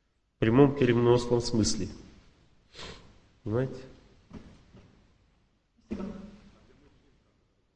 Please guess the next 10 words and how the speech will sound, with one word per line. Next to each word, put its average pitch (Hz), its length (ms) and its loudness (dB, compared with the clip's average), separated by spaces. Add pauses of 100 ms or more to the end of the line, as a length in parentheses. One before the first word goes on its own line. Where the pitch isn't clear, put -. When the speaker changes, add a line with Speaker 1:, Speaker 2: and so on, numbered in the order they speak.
(520)
Speaker 1:
Ну, 117 380 -2 (560)
в 127 60 4
отношениях 139 420 4
со 110 100 0
старшими? 139 540 2 (2250)
Тоже 190 300 12
чувство 185 340 2
собственного 170 420 6
достоинства, 170 720 6
сила 151 560 4